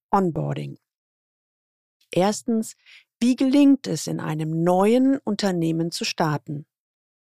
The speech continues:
Zweitens, wie geht das alles auch noch online? Drittens, wie führe ich mit persönlichem Kontakt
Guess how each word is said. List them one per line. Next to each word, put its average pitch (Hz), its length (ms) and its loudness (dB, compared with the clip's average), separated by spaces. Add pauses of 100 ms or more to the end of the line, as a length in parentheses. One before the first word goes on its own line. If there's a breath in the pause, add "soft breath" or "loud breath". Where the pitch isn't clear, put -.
Zweitens, 220 560 -4
wie 185 60 -6
geht - 280 -8
das 240 160 -2
alles 208 320 -4
auch 170 180 -8
noch 175 240 -10 (160)
online? 160 680 -2 (560)
Drittens, 302 540 2 (500 loud breath)
wie 277 160 4
führe 320 400 2
ich - 260 -4
mit 233 240 -4
persönlichem 214 840 0
Kontakt - 800 -4